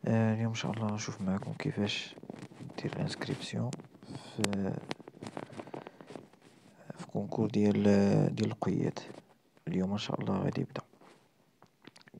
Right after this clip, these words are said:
كانوا دايرين لا دات من ستة حتى لربعتاش.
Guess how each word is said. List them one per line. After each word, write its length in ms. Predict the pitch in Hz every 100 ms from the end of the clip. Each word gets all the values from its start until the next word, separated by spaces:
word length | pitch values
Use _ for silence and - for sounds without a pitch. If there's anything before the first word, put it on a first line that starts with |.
| _ -
كانوا 240 | 92 95
دايرين 400 | 98 98 98 98
لا 160 | 95 92
دات 260 | 90 110 -
من 140 | 98
ستة 300 | - - -
حتى 200 | - 120
لربعتاش. 600 | 101 - - - -